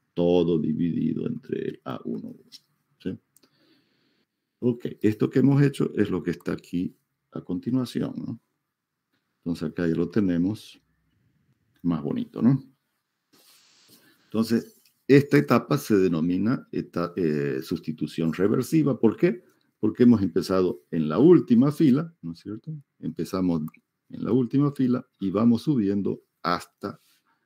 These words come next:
la primer fila, ¿no? Entonces, de la última fila encontramos la in-,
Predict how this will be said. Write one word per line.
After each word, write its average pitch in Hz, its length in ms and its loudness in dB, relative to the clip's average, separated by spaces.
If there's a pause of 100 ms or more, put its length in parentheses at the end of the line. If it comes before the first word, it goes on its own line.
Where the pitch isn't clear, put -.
(220)
la 80 260 -6
primer 78 400 -6
fila, - 400 -14 (800)
¿no? - 160 -10 (1600)
Entonces, 87 320 -4
de 82 100 2
la 85 120 0
última 139 440 2
fila 139 400 0
encontramos 82 720 -6
la 78 100 -4
in-, 78 220 -8